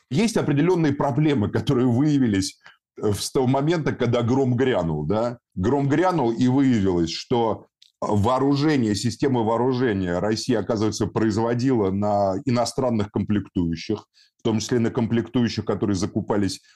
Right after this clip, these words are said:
у странах вероятного противника, да? Не оказалось готовности, э, определённого вида, э, конфигурации армии к конфликту с противником, который,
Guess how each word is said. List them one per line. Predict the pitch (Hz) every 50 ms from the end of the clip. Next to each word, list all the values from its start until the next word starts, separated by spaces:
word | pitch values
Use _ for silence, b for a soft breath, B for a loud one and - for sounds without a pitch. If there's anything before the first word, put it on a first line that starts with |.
| b b -
у | 120 117 110 104
странах | - - - 135 113 110 110 107 -
вероятного | 110 117 113 110 110 110 117 110 101 113 104 98 101
противника, | - - 107 120 117 - 113 101 90 90 82 - - 80
да? | 82 101 110 110 - - -
Не | 127 127 139
оказалось | 139 131 - 143 127 120 151 147 143 135 117 104 - - - _ _ _ _ _ _ _
готовности, | - - 92 131 131 - 151 151 143 139 135 113 - - - 120 110
э, | 107 104 101 101 101 98 101 101 101 101 101 95 92 95 92 92 92 92 87 - - - - _ _ _ _ _ _ _ _ _ _ _ -
определённого | 110 117 - 139 127 113 120 131 135 147 143 143 135 123 120 120 117 110 104 - _ _ _ _ _ _ _ _ -
вида, | - 110 107 127 147 156 131 123 107 104 101 95 85 - -
э, | - 107 107 107 107 104 104 101 98 98 98 98 98 98 98 95 95 92 90 92 92 95 - _ _ _ _ _ _ _ _ - -
конфигурации | - 156 135 123 127 139 117 120 131 131 131 123 - - 123 117 -
армии | - 110 107 101 95 92 98 104 110 123 127 123 _ _ _ _ _ _ _ -
к |
конфликту | - 123 120 117 - 139 131 117 - 117
с | 104 -
противником, | - 131 120 117 - 165 165 151 151 117 85 110 101 92
который, | - 117 101 143 139 131 123 113